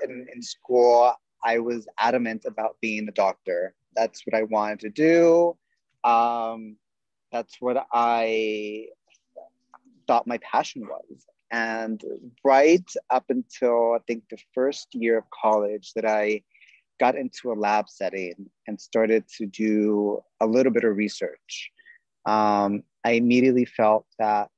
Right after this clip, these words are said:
"Oh my God, this is, this is for me." I love, I love the lab. I love the idea of creating things, um, helping develop new types of medicines and therapeutics that will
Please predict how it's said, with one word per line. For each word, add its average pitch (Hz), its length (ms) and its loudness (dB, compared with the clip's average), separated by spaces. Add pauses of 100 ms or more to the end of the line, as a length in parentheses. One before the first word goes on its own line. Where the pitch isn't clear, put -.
(120)
"Oh 110 40 -16
my 101 120 -12
God, 107 240 -6
this - 220 -18
is, 107 400 -10
this 110 220 -6
is 123 220 -2
for 135 140 2
me." 143 380 2
I 110 80 2
love, 107 320 2 (320)
I 104 80 -2
love 98 340 -4 (200)
the 107 60 -6
lab. 110 420 -2 (100)
I 117 60 0
love 107 360 0 (200)
the 120 120 -2
idea 104 540 -6
of - 160 -14
creating 113 520 0
things, 104 500 -6 (420)
um, 101 560 0 (280)
helping 117 540 0
develop 107 440 0
new 113 240 -6
types - 400 -6
of 104 100 -8
medicines 104 580 -6
and 104 140 -6
therapeutics 104 720 0
that 107 220 -2
will 104 280 -2